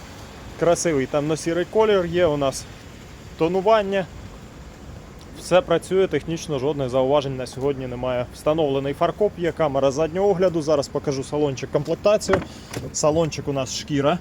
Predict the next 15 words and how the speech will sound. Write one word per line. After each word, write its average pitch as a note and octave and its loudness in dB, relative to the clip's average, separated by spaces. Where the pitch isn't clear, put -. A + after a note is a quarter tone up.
світлий D3+ 0
колір, F#3 2
салон D#3 2
в A#2 -6
гарному C#3+ 2
стані. F#3+ -2
Ева C3+ 6
коврики F#3+ 6
встановлені. F3 2
По E3+ 4
комплектації D3+ 2
маємо C3+ 4
електросклопакет, D#3+ 2
шкіряне D#3+ 2
мультикермо, F3+ 2